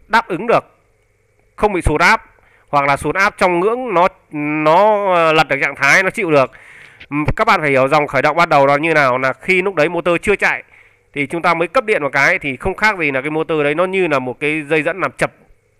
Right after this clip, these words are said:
mà cái nguồn hai mươi bốn vôn và sụt, ví dụ như hai mươi bốn vôn nó sụt xuống còn có mười hai, mười ba vôn chẳng hạn thì là con nguồn nó sẽ ngắt, nó không cho chạy nữa nhá mọi người nhá. Đó, những cái nguồn,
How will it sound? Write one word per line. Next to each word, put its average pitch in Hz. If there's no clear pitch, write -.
mà 131
cái 165
nguồn 151
hai 147
mươi 143
bốn 156
vôn 156
và 123
sụt, 143
ví 160
dụ 165
như 147
hai 147
mươi 139
bốn 147
vôn 147
nó 147
sụt 135
xuống 143
còn 123
có 131
mười 135
hai, 160
mười 135
ba 143
vôn 143
chẳng 123
hạn 123
thì 120
là 113
con 127
nguồn 110
nó 117
sẽ 139
ngắt, 202
nó 131
không 139
cho 139
chạy 123
nữa 131
nhá 170
mọi 127
người 113
nhá. 147
Đó, 147
những 180
cái 175
nguồn, 139